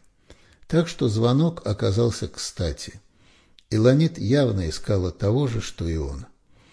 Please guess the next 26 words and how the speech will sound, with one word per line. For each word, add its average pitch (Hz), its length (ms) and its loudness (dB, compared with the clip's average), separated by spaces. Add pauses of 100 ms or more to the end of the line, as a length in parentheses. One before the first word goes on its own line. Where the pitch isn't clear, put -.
(320)
При 131 160 2
встрече 185 460 4
они 123 180 2
смотрели 123 520 2
друг 104 300 -2
на 107 160 0
друга 110 320 0
скорее 104 460 0
с - 100 -8
неприязнью, 92 960 -4 (500)
чем 82 220 -4
с - 40 -8
симпатией. 82 680 -6 (480)
Было 165 300 4
что-то 131 340 -2
унизительное 113 880 2
в 87 80 -4
этом 87 340 -4 (440)
вынужденном 101 760 2
союзе 117 560 2
двух 104 480 0
уродов, 85 600 -4 (380)
что-то - 340 -2
похожее 107 580 2
на 98 320 0 (140)
изнасилование. 90 1000 -4